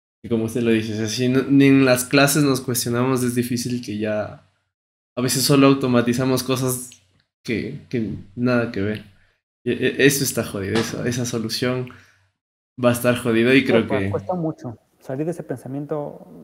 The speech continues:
Speaker 2: y es más, ¿no? Yo creo que, bueno, no sé, al menos a mí, yo que trato, intento muchas veces, a veces me doy cuenta que ya estoy dando clases de algo de esto, ya estoy yo en el sistema común y corriente y lanzando ideas de,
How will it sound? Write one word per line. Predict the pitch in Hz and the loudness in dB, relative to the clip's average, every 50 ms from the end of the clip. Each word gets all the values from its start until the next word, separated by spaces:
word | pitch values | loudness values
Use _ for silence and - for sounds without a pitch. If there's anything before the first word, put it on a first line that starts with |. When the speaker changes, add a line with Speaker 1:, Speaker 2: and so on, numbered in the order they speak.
| - | -10
Speaker 2:
y | 190 151 | -6 -4
es | 139 135 | -4 -2
más, | 147 147 139 117 - - | -2 -4 -4 -4 -6 -8
¿no? | 127 135 139 | -10 -10 -8
Yo | 127 135 120 | -8 -8 -8
creo | 123 139 131 | -8 -8 -8
que, | - 120 | -8 -10
bueno, | 117 113 117 117 110 107 | -10 -10 -12 -12 -12 -12
no | 107 101 | -14 -14
sé, | - 123 110 107 - _ _ _ - | -14 -14 -14 -16 -20 _ _ _ -16
al | 117 113 | -12 -10
menos | 123 127 123 110 | -8 -8 -8 -8
a | 113 117 | -8 -8
mí, | 123 135 151 160 | -8 -8 -8 -8
yo | 147 131 | -8 -8
que | - - | -8 -8
trato, | 113 - 117 - - 151 | -4 -4 -4 -4 -4 -8
intento | 143 123 120 120 123 127 - 151 | -8 -8 -8 -10 -10 -10 -8 -10
muchas | 135 117 - 123 110 | -10 -10 -12 -14 -12
veces, | 123 120 113 - 143 127 - - - _ _ _ _ _ _ _ _ _ _ _ _ _ _ _ _ _ - 104 - - - 170 - | -12 -12 -10 -10 -14 -14 -14 -20 -20 _ _ _ _ _ _ _ _ _ _ _ _ _ _ _ _ _ -20 -20 -20 -20 -20 -16 -14
a | - | -14
veces | 117 117 - - | -14 -14 -10 -6
me | 143 | -6
doy | 131 131 | -4 -2
cuenta | - 131 131 135 123 | -2 -4 -4 -4 -6
que | 127 123 | -4 -6
ya | 123 | -6
estoy | 117 - - 135 135 | -6 -6 -6 -6 -4
dando | 127 127 127 131 131 | -4 -4 -6 -6 -4
clases | 135 127 131 127 | -4 -6 -6 -6
de | 123 127 | -6 -4
algo | 131 135 131 | -4 -2 -4
de | 139 | -4
esto, | 147 - - 220 220 214 - _ _ _ _ _ _ _ _ _ _ | -6 -8 -10 -10 -12 -12 -16 _ _ _ _ _ _ _ _ _ _
ya | 131 | -12
estoy | 123 - - 151 143 135 | -12 -6 -6 -6 -4 -2
yo | 147 147 | -4 -4
en | 143 139 | -4 -6
el | 135 - | -8 -10
sistema | - - 127 - 139 135 143 143 135 135 131 127 123 127 127 127 - | -12 -14 -12 -10 -8 -6 -6 -6 -6 -6 -8 -8 -10 -12 -14 -16 -12
común | - 127 135 131 139 143 143 | -10 -8 -6 -6 -6 -6 -6
y | 135 | -6
corriente | 135 131 120 123 139 143 151 170 170 208 196 | -6 -8 -6 -6 -6 -8 -8 -10 -10 -10 -8
y | 165 147 135 127 | -8 -8 -6 -6
lanzando | 123 127 120 117 135 143 135 131 | -6 -8 -8 -8 -8 -6 -6 -6
ideas | 123 135 143 147 151 151 151 143 139 135 131 131 131 135 127 | -4 -4 -4 -4 -4 -6 -8 -8 -10 -12 -14 -16 -16 -14 -12
de, | 120 120 117 120 117 120 - | -10 -10 -10 -10 -12 -14 -16